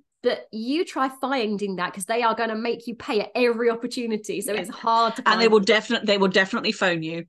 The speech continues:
Speaker 2: <laughs> and try and get you
Speaker 1: Yes.
Speaker 2: to sign up.
Speaker 1: Yes. And, and the nice thing is you'll get lots and lots of phone calls when you list on all of these.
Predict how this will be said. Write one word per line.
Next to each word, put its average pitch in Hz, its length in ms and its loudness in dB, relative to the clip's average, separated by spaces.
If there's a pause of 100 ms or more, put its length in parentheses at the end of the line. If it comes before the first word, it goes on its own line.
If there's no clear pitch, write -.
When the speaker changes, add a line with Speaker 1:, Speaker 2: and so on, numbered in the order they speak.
Speaker 2:
<laughs> - 140 -6
and 262 1040 -4
try 196 180 6
and 214 160 2
get - 100 0
you - 60 -4
Speaker 1:
Yes. 190 80 -6
Speaker 2:
to 190 80 -4
sign 170 280 0
up. - 240 -4 (480)
Speaker 1:
Yes. 262 600 -2
And, 262 320 0
and 269 140 0
the 269 60 0
nice 311 420 0
thing 294 200 -6
is 294 180 -6
you'll 226 120 -4
get - 160 -4
lots - 280 0
and 262 80 -4
lots 262 160 -4
of 262 100 -12
phone 370 260 -4
calls 240 540 -2
when 233 180 -6
you 240 120 -4
list 254 240 -2
on 247 120 -2
all 240 120 0
of 233 60 -8
these. 220 280 -4